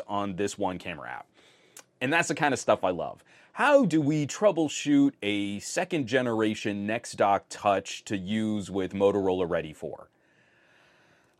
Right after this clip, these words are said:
I'm here for it. <laughs> So I really enjoyed this. This was, hold on, I gotta do the math. So it was, like, two and a half, one and a half, that's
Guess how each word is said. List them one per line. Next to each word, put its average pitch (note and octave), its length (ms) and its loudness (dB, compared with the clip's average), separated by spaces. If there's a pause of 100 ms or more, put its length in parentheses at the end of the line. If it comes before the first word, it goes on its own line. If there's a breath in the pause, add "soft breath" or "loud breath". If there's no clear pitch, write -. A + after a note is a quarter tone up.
I'm C#3+ 180 10
here C3+ 200 6
for F#2 240 0
it. D2 220 -6
<laughs> - 1500 6
So D3 240 4
I D#3 140 8
really D3 520 6
enjoyed A#2 320 4 (260 loud breath)
this. E3 140 4
This E3+ 220 0
was, D3+ 400 8 (320 soft breath)
hold A2+ 140 4
on, F#2+ 40 2
I F#2 60 2
gotta F#2+ 180 4
do F#2 60 -2
the F2+ 80 -2
math. D2 180 -6
So D#2+ 60 -20
it E2+ 60 -8
was, E2 80 -8
like, E2+ 120 -6
two A#2+ 140 -6
and B2+ 100 -2
a - 20 -4
half, A2 460 -2 (320)
one F#2 160 -10
and F#2 80 -6
a - 20 -8
half, F#2 120 -8
that's F2+ 200 -10